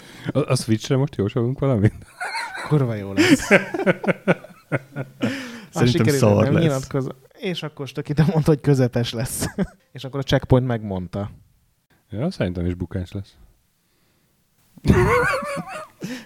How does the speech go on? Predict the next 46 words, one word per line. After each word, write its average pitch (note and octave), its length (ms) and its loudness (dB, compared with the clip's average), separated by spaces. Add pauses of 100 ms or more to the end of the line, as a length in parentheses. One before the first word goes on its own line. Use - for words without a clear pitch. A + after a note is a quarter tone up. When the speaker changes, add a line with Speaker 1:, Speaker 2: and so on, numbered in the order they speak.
(100)
Speaker 3:
Akkor - 340 -8
megyek, G#2 260 0 (120)
veszek F#2+ 320 -4
Nintendo G2 480 -8
részvényt. - 580 -12
<laughs> A2+ 100 -12 (1400)
Speaker 2:
Szóval, G3+ 600 -4
ö, - 40 -14 (320)
szerintem F3+ 360 -4
ott F#3+ 200 -8
a F#3+ 180 -2 (140)
Blizzardot C#3 480 -2
is B2 100 -8
meglephette A#2+ 600 -6
ez C3 120 0
a C3 80 0
reakció, B2 400 -2
bár C3+ 240 0
e-, E3 140 -2
erről E3 360 2
még C3 140 -2
sosem B2+ 340 0
láttam A2+ 340 -4
nyilatkozatot, B2 760 -2
hogy B2+ 160 -6
ott, - 300 -10 (160)
ott, - 360 -14
ott - 200 -12
az A#2 120 -8
rosszul B2 320 -4
esett A#2+ 460 -8
nekik, - 380 -12
vagy A2+ 260 -10
mit B2 200 -12
szóltak A#2+ 440 -10
hozzá, B2+ 280 -8
de C3 100 -6
szerint-, D3+ 280 -10
én D3+ 80 -2
úgy D#3+ 100 -4
emlékszem, B2 300 -4
hogy C3 80 -4
akkor C3+ 160 -6
még C3+ 100 -4
a C3+ 40 0
P D3 100 -8